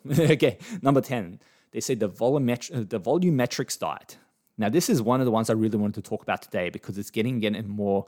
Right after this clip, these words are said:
more and more attention lately, especially in the past year or so. And essentially, the whole premise is eat more while consuming less calories. Okay, the whole you know, just eat as few calories as possible, but while making yourself feel full.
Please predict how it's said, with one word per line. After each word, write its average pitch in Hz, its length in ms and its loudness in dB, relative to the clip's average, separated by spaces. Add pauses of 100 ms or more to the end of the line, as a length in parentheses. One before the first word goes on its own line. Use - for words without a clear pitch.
(540)
more 139 200 0
and 143 100 0
more 110 480 0
attention 107 540 -8
lately, - 500 -12 (200)
especially - 320 -4
in 104 40 -2
the 90 60 -6
past - 320 -8
year 92 120 -10
or 87 40 -12
so. - 300 -14 (600)
And 117 80 -4
essentially, 156 480 2
the 143 120 4
whole 147 140 0
premise 120 380 -2
is 117 340 -2 (220)
eat 208 220 0
more 160 500 2
while 117 240 4
consuming 123 500 -2
less 107 200 -4
calories. 92 580 -14 (200)
Okay, 107 140 2
the 101 100 0
whole 120 280 2 (560)
you 120 60 0
know, 87 140 -2 (140)
just - 220 -8
eat 160 400 -2
as 127 140 -4
few 143 240 2
calories 123 420 0
as 107 80 -10
possible, 180 500 -4 (140)
but 110 140 0
while 113 120 -2
making 120 320 -6
yourself 113 300 -6
feel 104 180 -10
full. - 280 -18